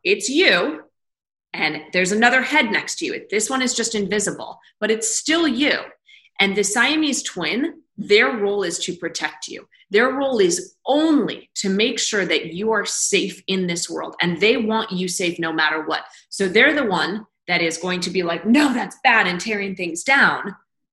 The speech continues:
when you yourself are pure essence, your love, you are perfect as you are. And it's the Siamese twin that's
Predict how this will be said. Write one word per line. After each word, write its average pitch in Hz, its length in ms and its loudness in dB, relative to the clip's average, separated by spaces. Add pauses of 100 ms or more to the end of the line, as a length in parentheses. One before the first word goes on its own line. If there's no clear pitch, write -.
(240)
when 190 240 4
you 220 200 2
yourself 226 500 0
are 170 120 -4
pure - 240 -2
essence, - 400 -6
your 185 180 2
love, - 240 -4
you 185 160 0
are 180 160 0
perfect 214 460 -4
as 180 220 2
you 170 160 0
are. - 160 -10 (460)
And 180 120 -2
it's 180 200 -6
the 185 100 0
Siamese 214 600 2
twin 208 300 -2
that's 156 200 -4